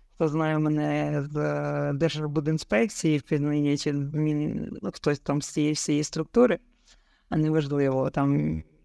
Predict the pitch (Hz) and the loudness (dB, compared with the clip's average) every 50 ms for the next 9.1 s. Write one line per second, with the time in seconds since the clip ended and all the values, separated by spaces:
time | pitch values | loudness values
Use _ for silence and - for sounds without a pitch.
0 | _ _ - 147 147 143 139 151 147 147 143 147 - - 156 147 143 143 139 139 | _ _ -2 -2 0 0 0 0 0 0 0 -2 0 0 0 0 0 -4 -8 -8
1 | 139 139 143 143 143 147 147 143 143 139 - 156 151 160 190 226 220 170 156 165 | -6 -2 -2 0 2 2 2 2 0 0 0 0 2 2 2 2 2 2 0 -2
2 | 165 - - - 147 143 151 147 - 160 147 147 147 147 147 147 135 - 151 143 | -2 -4 -4 -2 -2 -2 -2 -2 0 0 0 2 2 2 0 -2 -2 -2 0 0
3 | 143 147 143 143 143 151 147 - 170 143 143 143 160 180 196 180 156 - - _ | 0 0 -2 -2 -4 -4 -4 -2 -2 -2 -2 0 0 -2 -2 -4 -6 -8 -12 _
4 | _ _ _ _ _ - 143 147 165 185 196 180 160 175 180 185 190 190 190 190 | _ _ _ _ _ -2 0 2 2 2 2 0 0 0 0 0 0 0 0 0
5 | 190 190 196 196 190 185 160 165 165 165 165 151 156 160 160 - 156 147 151 147 | 0 0 2 4 4 4 4 2 0 0 0 -2 -2 -4 -2 -2 -4 -4 -4 -6
6 | - - 147 131 - 143 151 165 - - 185 180 175 160 147 143 139 - - - | -6 -4 -4 -4 -2 -2 -2 -2 0 0 0 0 0 0 -2 -2 -4 -8 -10 -12
7 | - 190 - - 170 165 - 180 165 160 190 220 233 226 226 208 180 160 170 175 | -12 -14 -8 -6 -6 -4 -2 -2 0 2 4 4 6 6 4 4 2 0 -2 -2
8 | 180 190 214 214 170 165 165 160 - - 185 208 220 - 196 175 170 165 160 156 | 0 2 2 2 2 2 0 0 -2 -2 -2 -2 -2 0 0 0 0 0 0 -2
9 | 151 160 | -2 -4